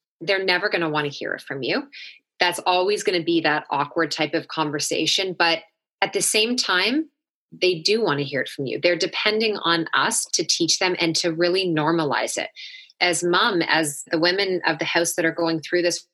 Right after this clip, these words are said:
with our bodies, like, we have to be that example of this is actually okay. And to make it something where, because God forbid if they have anything that's going on negatively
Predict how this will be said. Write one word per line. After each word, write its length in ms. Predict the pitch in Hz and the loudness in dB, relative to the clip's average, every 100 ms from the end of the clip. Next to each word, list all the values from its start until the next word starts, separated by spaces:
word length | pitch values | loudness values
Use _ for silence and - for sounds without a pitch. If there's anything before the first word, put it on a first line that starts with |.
| 165 | -4
with 120 | 160 | 0
our 140 | 156 | 0
bodies, 480 | 151 151 170 170 151 | 2 2 2 2 2
like, 200 | 156 147 - - _ _ _ _ - | 0 -2 -10 -18 _ _ _ _ -6
we 280 | 175 208 220 | 0 2 2
have 360 | - 233 226 | 2 0 0
to 220 | - 254 247 | -2 -2 0
be 240 | 180 185 | 0 2
that 220 | 185 175 | 4 4
example 720 | 170 156 143 127 156 220 226 240 | 2 0 -2 -2 0 0 0 2
of 240 | - 156 143 | 2 2 2
this 240 | 170 - | 0 2
is 160 | 202 180 - | 0 0 0
actually 760 | 151 - - 175 180 170 170 | 0 0 0 2 2 2 0
okay. 760 | 160 160 143 - 151 135 226 320 - - - - | 0 0 0 -2 -2 2 2 0 -4 -8 -10 -2
And 300 | 180 175 170 170 - | 2 2 2 0 0
to 180 | - 185 | 0 2
make 280 | 175 190 208 | 2 0 -2
it 100 | - | -2
something 440 | 190 175 196 175 | -2 -2 -2 0
where, 220 | 165 160 | 2 2
because 280 | 160 185 196 | 0 -2 -2
God 360 | - 208 269 285 | -2 0 0 0
forbid 320 | 330 202 180 | 0 2 2
if 140 | 185 | 2
they 120 | - 160 | 2 2
have 300 | 156 156 160 | 2 2 2
anything 360 | 156 143 156 | 0 0 -2
that's 180 | 156 147 | -2 -2
going 340 | - 151 147 | -2 0 2
on 220 | 143 147 147 | 0 0 0
negatively 640 | 135 139 139 - - - | 0 -2 -4 -4 -4 -2